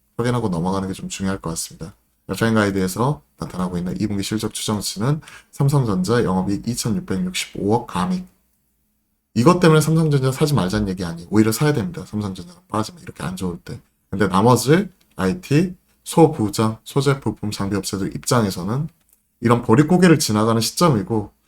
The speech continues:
미리 선 반영을 한다고 하더라도 저는 차라리 전자, 이닉스, 전자, 닉스 쪽 이런 쪽을 사는 게 좀 더 유리할 것 같습니다. 그렇기 때문에 아이티 소부장과 전자, 닉스는 투자 경향이 달라요. 오히려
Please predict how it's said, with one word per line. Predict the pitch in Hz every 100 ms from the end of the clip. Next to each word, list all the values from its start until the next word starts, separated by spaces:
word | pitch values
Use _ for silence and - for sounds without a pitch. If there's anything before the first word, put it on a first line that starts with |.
| _ -
미리 | 123
선 | 147 160
반영을 | 139 123 120 123
한다고 | 143 139 127
하더라도 | 127 139 123 98 120 160 196 - _ _ _ _ _
저는 | - 113 131
차라리 | 160 165 160
전자, | 147 110 135 170
이닉스, | 117 98 -
전자, | - 127 147 156
닉스 | 101 98 - 170
쪽 | - 98 - _
이런 | 98
쪽을 | 92 95
사는 | - 104
게 | 101
좀 | 104
더 | 92
유리할 | 82 95 98
것 | -
같습니다. | - - - - 85 - _ _ _ _ _ _ _ _ _ _ _ _ _ _ _ _ _ _ _ _
그렇기 | 98 -
때문에 | 98 95 92
아이티 | 110 127
소부장과 | 147 160 139 127 107 117 147 165 - _ _
전자, | - 107 110
닉스는 | 92 90 104 110
투자 | 127 123
경향이 | 101 90
달라요. | - 92 90 90 90 _ _ - - - - _
오히려 | _ 175 117